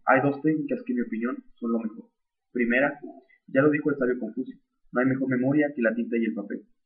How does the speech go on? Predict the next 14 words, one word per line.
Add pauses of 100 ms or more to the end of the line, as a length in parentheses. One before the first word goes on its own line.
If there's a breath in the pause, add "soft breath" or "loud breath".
(180)
o
en
mis
palabras, (380)
el
que
mucho
escribe,
poco
olvida. (580)
A
lo
que
voy